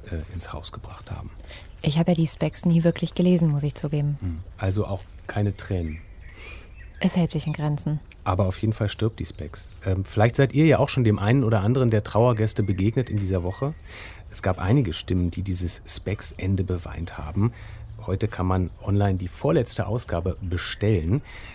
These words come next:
Speaker 1: Eines Magazins, das seit den achtziger Jahren schon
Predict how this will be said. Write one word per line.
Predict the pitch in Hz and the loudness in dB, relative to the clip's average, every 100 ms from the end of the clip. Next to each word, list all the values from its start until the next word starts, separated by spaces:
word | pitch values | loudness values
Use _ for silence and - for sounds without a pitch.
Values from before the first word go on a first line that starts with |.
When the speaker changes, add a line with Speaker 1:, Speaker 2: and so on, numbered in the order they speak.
| - - - | -16 -16 -2
Speaker 1:
Eines | 98 95 | -2 2
Magazins, | 90 90 - 107 147 - | 2 2 -2 0 0 0
das | 104 | 0
seit | 90 117 | 0 0
den | 120 | -2
achtziger | - - - 135 | -6 -6 -2 2
Jahren | 104 92 107 147 | 2 4 4 4
schon | 131 - 147 | 2 0 0